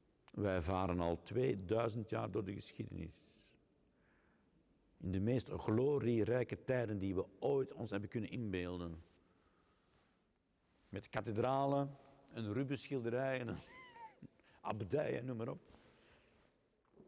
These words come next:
Maar het schip, eh,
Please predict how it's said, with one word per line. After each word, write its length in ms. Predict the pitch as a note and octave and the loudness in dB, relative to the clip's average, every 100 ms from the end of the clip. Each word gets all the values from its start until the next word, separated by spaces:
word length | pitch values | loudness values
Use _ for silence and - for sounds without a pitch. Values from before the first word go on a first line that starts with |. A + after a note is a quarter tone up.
| - _ _ _ - _ _ _ _ _ _ _ _ _ _ _ _ _ _ _ _ _ _ _ _ _ | -20 _ _ _ -20 _ _ _ _ _ _ _ _ _ _ _ _ _ _ _ _ _ _ _ _ _
Maar 340 | G#2+ F#2+ E2 | -4 0 2
het 140 | D2+ - | 0 -2
schip, 400 | - F2 - D#2+ | -4 -4 -6 -4
eh, 420 | D#2 D#2 C#2+ | -2 -2 -4